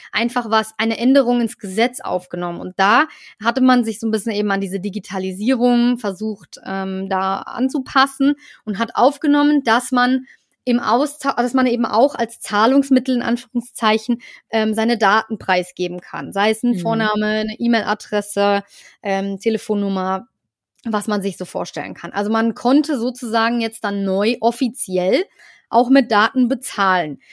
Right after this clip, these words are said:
Speaker 1: Und, ähm, das war ja häufig diese Pr-, Freebie-Problematik dann in dem Zusammenhang, war, dass wir gesagt haben, „Hey, ähm, wir haben hier dieses“, ich sag's jetzt mal, ein P D F.
Speaker 2: Mhm.
Speaker 1: „Und wenn du dich in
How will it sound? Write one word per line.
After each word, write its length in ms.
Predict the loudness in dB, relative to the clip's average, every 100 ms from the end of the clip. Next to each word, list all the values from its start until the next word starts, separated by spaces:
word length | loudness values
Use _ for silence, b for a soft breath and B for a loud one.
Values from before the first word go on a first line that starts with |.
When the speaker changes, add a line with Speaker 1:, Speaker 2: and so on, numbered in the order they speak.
| b b b
Speaker 1:
Und, 240 | 0 0 2
ähm, 320 | 2 2 2 0
das 180 | 0
war 80 | 0
ja 200 | 0 0
häufig 340 | 0 0 0 -6
diese 420 | -6 -4 -4 -6 -8
Pr-, 200 | -8 -6
Freebie-Problematik 1300 | 0 2 4 2 0 -2 0 0 2 2 2 0 0
dann 160 | 4
in 120 | 4 4
dem 200 | 4 2
Zusammenhang, 580 | 2 2 4 2 0
war, 120 | 0 -2
dass 200 | -4 -4
wir 180 | -4 -2
gesagt 400 | 0 -2 -2 -4
haben, 180 | -6 -4
„Hey, 340 | 2 2 0 b b b b b b
ähm, 420 | -2 -2 -2 -6 -10 _
wir 180 | -4 0
haben 280 | 2 2 2
hier 180 | 2 2
dieses“, 460 | -2 -8 -14 -16 _
ich 140 | -4
sag's 280 | -2 -2 -6
jetzt 140 | -10
mal, 100 | -6
ein 80 | -6
P 140 | -4 -6
D 120 | -4
F. 380 | -4 -4 -8 -20 _ _ _ _ _ -6
Speaker 2:
Mhm. 320 | -4 -4 -6 B _ _
Speaker 1:
„Und 280 | 2 4 4
wenn 160 | 4
du 80 | 4
dich 180 | 2 0
in 200 | 0 -4